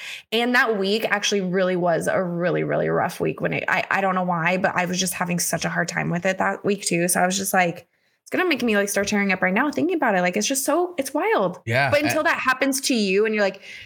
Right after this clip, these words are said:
Speaker 1: "There's no fucking way this person could ever know that unless somehow she knew I was coming. She knew my name. She looked on my social media," which I don't think happened because I don't think anyone really knew I was gonna be there.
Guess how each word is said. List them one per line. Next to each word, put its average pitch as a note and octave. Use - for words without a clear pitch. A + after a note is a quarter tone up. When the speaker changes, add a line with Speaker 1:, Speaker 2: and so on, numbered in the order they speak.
Speaker 1:
"There's G#3
no G#3
fucking A3
way F#3
this F#3+
person F#3
could F#3
ever F#3
know E3
that A3
unless G3
somehow G3
she -
knew F#3+
I G3+
was G3+
coming. F#3
She F#3+
knew F#3+
my F#3
name. F#3
She F#3
looked F3
on F#3
my F3
social F3+
media," F3
which F3+
I F3
don't E3+
think F3+
happened G3
because F#3+
I E3+
don't F3+
think F#3
anyone F3+
really F3+
knew F3
I F#3
was F#3
gonna F3+
be D3+
there. B3+